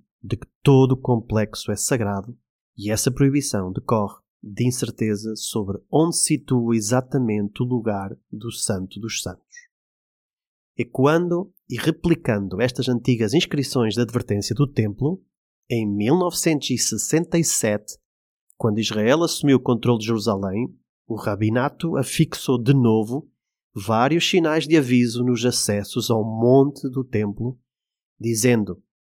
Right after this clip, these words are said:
"De acordo com a Torá, é proibido a qualquer pessoa entrar na área do monte do templo devido à sua sacralidade."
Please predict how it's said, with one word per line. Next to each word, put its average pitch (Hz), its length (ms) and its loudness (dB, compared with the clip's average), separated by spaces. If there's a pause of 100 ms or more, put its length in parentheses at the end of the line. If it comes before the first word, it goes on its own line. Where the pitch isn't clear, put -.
(220)
"De 101 140 -8
acordo 147 540 4
com - 120 -2
a 98 40 0
Torá, 113 580 -2 (140)
é 117 100 -4
proibido 107 640 0
a 156 60 2
qualquer 165 340 0
pessoa 165 360 -2
entrar 139 320 0
na 131 140 0
área 131 160 4
do 135 100 4
monte 131 260 2
do - 80 -2
templo 113 480 0
devido 107 520 -4
à 117 80 0
sua 95 460 -6
sacralidade." 104 840 -4